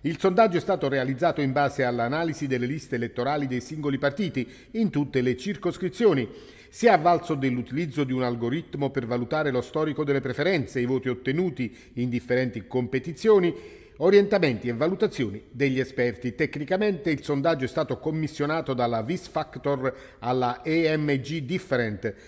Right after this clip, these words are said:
ed è stato realizzato con il contatto di diecimilacinquecentoventitré elettori e con un campione di duemila risposte. Il periodo del sondaggio va dal cinque al nove maggio,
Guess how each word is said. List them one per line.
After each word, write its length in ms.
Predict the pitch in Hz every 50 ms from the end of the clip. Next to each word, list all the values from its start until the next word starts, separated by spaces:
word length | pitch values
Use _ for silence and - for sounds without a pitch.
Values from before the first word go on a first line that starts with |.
| - -
ed 160 | - 120 135
è 20 | 165
stato 300 | 160 - 220 - - 139
realizzato 680 | 127 127 131 143 156 139 147 175 170 170 - 151 123
con 180 | - 135 131 127
il 120 | 117 -
contatto 580 | - 160 160 151 135 - 175 - - - - 131
di 160 | 117 123 120
diecimilacinquecentoventitré 1800 | 110 120 127 120 - - 139 160 170 160 135 110 95 - - - - - - - 151 127 139 135 - 156 143 120 135 123 131 113 113 107 - 123
elettori 520 | 127 139 156 151 - 214 202 190 165 165 - - - - - -
e 100 | - 131
con 160 | 135 - 160
un 80 | 170 170
campione 460 | - 185 202 196 135 139 117 107 104
di 160 | 101 113 113
duemila 340 | 110 127 156 147 135 120 113
risposte. 880 | 113 113 110 - - 156 139 123 - - - 135 120 - - - - - - - -
Il 120 | 135 139
periodo 400 | 139 160 170 185 208 208 190 165
del 160 | 143 143 147 139
sondaggio 440 | - 185 190 220 220 202 139 139
va 120 | 135 139 139
dal 180 | 131 139 175
cinque 380 | - - - 160 151 135 139 139
al 40 | 139
nove 200 | 143 151 151 170
maggio, 440 | 196 208 190 139 107 - 123 98